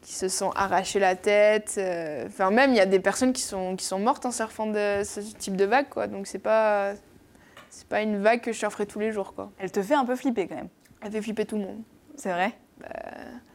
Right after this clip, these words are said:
Speaker 1: t'es pas à l'aise, quoi. <laughs>
Speaker 2: Et c'est ce que je me disais, justement, avant de surfer une vague comme ça... Euh, à quoi tu penses ? Enfin, je veux dire, euh, quand tu la surfes pour la première fois, cette vague-là, tu, tu vois, tu me dis que c'est comme moi, tu vois, quand je faisais du plongeon et que j'avais peur de faire un nouveau plongeon, euh,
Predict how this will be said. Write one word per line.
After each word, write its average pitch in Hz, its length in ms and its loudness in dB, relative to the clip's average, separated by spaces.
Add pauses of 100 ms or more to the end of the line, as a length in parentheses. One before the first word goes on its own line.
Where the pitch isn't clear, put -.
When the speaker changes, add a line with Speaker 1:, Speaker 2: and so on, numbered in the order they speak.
(500)
Speaker 1:
t'es 202 80 -4
pas 185 140 -4
à 196 80 4
l'aise, 240 160 2
quoi. - 220 -8
<laughs> 262 260 4
Speaker 2:
Et - 20 0
c'est 254 140 4
ce - 40 -4
que 254 120 6
je 233 80 6
me 233 80 6
disais, 285 260 2
justement, 254 380 4
avant 196 240 4
de 349 80 -4
surfer - 320 -2
une 202 160 0
vague 196 180 0
comme 202 160 -2
ça... 285 320 2
Euh, 190 340 -2 (720)
à 208 120 2
quoi 254 160 4
tu 254 180 2
penses ? 294 300 6
Enfin, 214 160 -2
je 202 60 -4
veux 208 80 2
dire, 214 200 4
euh, 196 440 6
quand 214 120 -4
tu - 140 -4
la 208 80 4
surfes 254 240 -2
pour 220 100 2
la 202 120 4
première 233 300 0
fois, 311 140 2
cette 202 180 -2
vague-là, 226 340 4
tu, 190 180 -6
tu - 80 -16
vois, 254 120 2
tu 254 160 -6
me 196 60 0
dis 202 140 -2
que 180 420 -2
c'est - 120 -6
comme 190 180 0
moi, 208 180 0
tu - 100 -8
vois, 196 60 0
quand 202 80 -6
je 190 100 -8
faisais 196 140 -2
du 185 140 -4
plongeon 214 420 0
et 226 60 2
que 208 40 0
j'avais 185 200 2
peur 208 160 2
de 196 80 2
faire 190 180 -2
un 180 60 0
nouveau 190 180 -2
plongeon, 240 480 0
euh, 190 160 -2